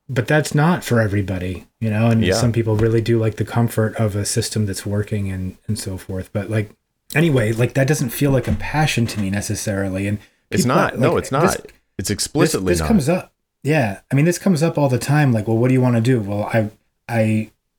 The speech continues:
Speaker 1: I have a really hard time answering that because I could apply what I care about to anything. And so, and then people don't care. So I'll say, like,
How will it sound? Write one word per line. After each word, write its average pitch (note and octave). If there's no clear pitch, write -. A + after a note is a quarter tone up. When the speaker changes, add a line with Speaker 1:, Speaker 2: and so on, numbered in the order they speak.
Speaker 1:
I -
have C#3+
a B2+
really B2+
hard B2+
time A#2+
answering B2
that G2
because G#2+
I A#2
could B2+
apply C#3
what B2
I G2+
care E3
about G2
to -
anything. G#2+
And A#2+
so, A#2
and A#2+
then A#2+
people B2+
don't G#2+
care. -
So A#2+
I'll A#2
say, A#2+
like, A2